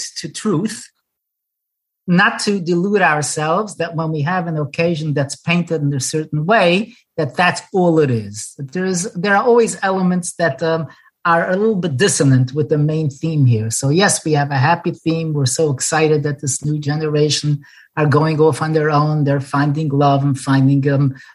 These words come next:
a meeting of the minds with another person. They're raising a family. But at the same time, there's a sadness here.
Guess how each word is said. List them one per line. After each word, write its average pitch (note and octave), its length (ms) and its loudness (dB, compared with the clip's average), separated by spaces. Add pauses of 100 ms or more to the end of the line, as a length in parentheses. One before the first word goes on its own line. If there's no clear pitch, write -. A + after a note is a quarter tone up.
(260)
a C#3 40 2
meeting D#3 380 2
of D3+ 120 2
the D#3 80 2
minds D3+ 500 2
with D3+ 160 -4
another D#3 320 0
person. D3+ 380 -4
They're C#3+ 160 -2
raising C#3+ 360 0
a C3 60 -2
family. B2+ 580 -4
But - 200 0
at C#4 180 0
the C4+ 80 -2
same D4+ 420 -2
time, D#3+ 340 -2
there's A3+ 260 0
a C4 60 0
sadness A#3 640 0
here. G2+ 240 -12